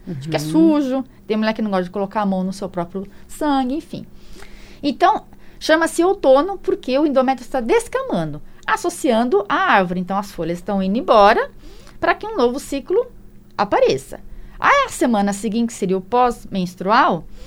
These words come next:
Speaker 1: a gente chama de inverno. Por quê? Se a gente medir a nossa temperatura interna,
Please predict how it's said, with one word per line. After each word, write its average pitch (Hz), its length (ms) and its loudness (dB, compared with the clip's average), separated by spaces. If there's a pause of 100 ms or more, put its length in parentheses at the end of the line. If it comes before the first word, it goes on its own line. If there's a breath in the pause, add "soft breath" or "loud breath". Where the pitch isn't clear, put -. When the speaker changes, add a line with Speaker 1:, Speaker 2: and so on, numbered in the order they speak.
(480 loud breath)
Speaker 1:
a 180 40 -2
gente 220 180 -2
chama 240 180 0
de 226 1040 2
inverno. 165 580 2
Por 294 200 4
quê? 165 300 -4
Se - 120 -8
a 226 60 2
gente 262 260 -4
medir 285 460 0
a 370 80 2
nossa 202 320 0
temperatura 220 760 -2
interna, 240 720 2